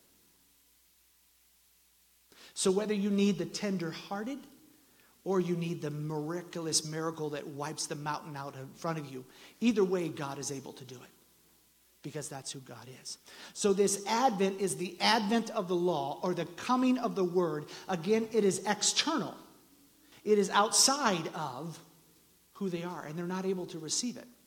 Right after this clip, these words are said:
They're able to see it, but they don't receive it in their hearts. Their hearts are afraid, and it becomes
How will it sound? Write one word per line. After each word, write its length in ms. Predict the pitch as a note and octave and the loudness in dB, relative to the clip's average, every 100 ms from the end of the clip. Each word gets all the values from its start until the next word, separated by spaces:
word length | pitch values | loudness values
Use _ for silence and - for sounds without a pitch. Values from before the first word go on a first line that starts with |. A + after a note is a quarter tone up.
| _ _ _ - | _ _ _ -2
They're 120 | F#3 | 0
able 180 | E3 C#3 | 0 -2
to 80 | C3+ | 2
see 360 | - C#4+ D4 | 4 4 0
it, 120 | D#3 - - | -4 -10 -14
but 120 | - | -10
they 100 | E3 | -6
don't 160 | E3 F3 | -6 -6
receive 360 | E3 - F3 D3 | -6 -4 -4 -6
it 60 | |
in 120 | C#3 | -10
their 100 | C3 | -12
hearts. 520 | A#2 - D3+ A#2+ - - _ _ _ _ _ _ _ _ _ | -16 -16 -18 -14 -14 -14 _ _ _ _ _ _ _ _ _
Their 80 | D3+ | -12
hearts 300 | F3+ F3 - | -8 -6 -6
are 60 | |
afraid, 540 | D3 - G3 F3+ B2+ - _ _ _ _ _ | -6 -12 -12 -12 -14 -16 _ _ _ _ _
and 80 | E3+ | -8
it 60 | F3 | -6
becomes 520 | F3 F3+ F3 E3+ | -6 -4 -4 -4